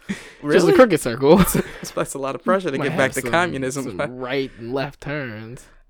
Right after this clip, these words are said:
Speaker 1: Okay. Um, <clears throat> any, any other ones? Are you ready to move on to current events?
Speaker 2: Yeah, we can move on to the current event.
Speaker 1: Um, so my current event for today is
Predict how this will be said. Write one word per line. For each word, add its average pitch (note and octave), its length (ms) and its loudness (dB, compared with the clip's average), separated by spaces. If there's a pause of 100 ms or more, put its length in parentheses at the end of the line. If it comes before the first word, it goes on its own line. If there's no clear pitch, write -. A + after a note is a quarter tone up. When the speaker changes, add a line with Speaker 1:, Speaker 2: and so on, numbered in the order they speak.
(640)
Speaker 1:
Okay. C3+ 400 -8 (300)
Um, D#3+ 400 -4 (360)
<clears throat> - 40 -12 (680)
any, D#3+ 420 -4
any D#3+ 200 -6
other E3 200 -4
ones? E3+ 160 -8
Are D#3 160 -6
you B2+ 120 -10
ready A#2+ 140 -2
to A#2 40 -4
move A#2+ 160 -4
on A2 140 -8
to - 100 -14
current - 240 -12
events? - 240 -16 (320)
Speaker 2:
Yeah, - 160 -10
we - 80 -8
can - 160 -20
move - 180 -20
on - 120 -18
to - 100 -18
the - 140 -20
current - 320 -20
event. - 340 -14
Speaker 1:
Um, D#3 400 2
so D#3+ 460 4
my E3 180 2
current C#3 300 -2
event A#2+ 360 -4
for A#2+ 300 -6
today A2 580 -8
is A2+ 460 -6